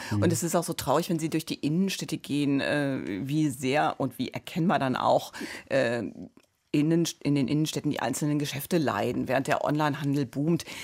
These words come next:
Speaker 2: Also es verteilt sich schon auch so, dass man sich fragen muss, äh, wie geht es in Zukunft weiter? Denn da
Speaker 1: Mhm.
Speaker 2: werden natürlich auch Unternehmen, äh, in die, der Pleite entgegengehen. Und, äh, das führt natürlich auch zu Prozessen, von denen man sich fragen muss,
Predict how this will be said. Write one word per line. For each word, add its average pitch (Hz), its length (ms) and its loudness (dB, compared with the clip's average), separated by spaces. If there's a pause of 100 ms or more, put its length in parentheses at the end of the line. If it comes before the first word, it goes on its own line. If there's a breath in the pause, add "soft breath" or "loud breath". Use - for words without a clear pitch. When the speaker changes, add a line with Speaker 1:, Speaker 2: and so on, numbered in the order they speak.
(140 loud breath)
Speaker 2:
Also 139 160 -2
es 123 100 -6
verteilt - 500 0
sich 185 180 -6
schon 170 200 -4
auch 147 160 -2
so, 131 260 -2
dass 196 160 0
man 170 100 -2
sich 156 140 -8
fragen 160 300 -2
muss, 160 220 -4 (460 loud breath)
äh, 131 260 0
wie 135 160 -4
geht 151 160 -4
es 139 100 -6
in 127 100 -4
Zukunft - 320 -8
weiter? 175 300 2
Denn 139 180 -4
da 135 120 0
Speaker 1:
Mhm. - 20 0
Speaker 2:
werden 135 160 -2
natürlich 151 400 -6
auch - 140 -4
Unternehmen, 139 760 0
äh, 120 600 -2 (340)
in 127 180 0
die, 127 60 -2 (180)
der 135 140 -4
Pleite 147 420 0
entgegengehen. 175 920 0 (420 loud breath)
Und, 156 460 2
äh, 135 180 2
das - 220 -4
führt - 240 -2
natürlich 156 640 -4
auch 127 140 4
zu - 120 -4
Prozessen, - 520 -2
von 156 180 -2
denen 156 140 0
man 151 120 0
sich 135 160 -6
fragen 104 280 -2
muss, 139 360 -4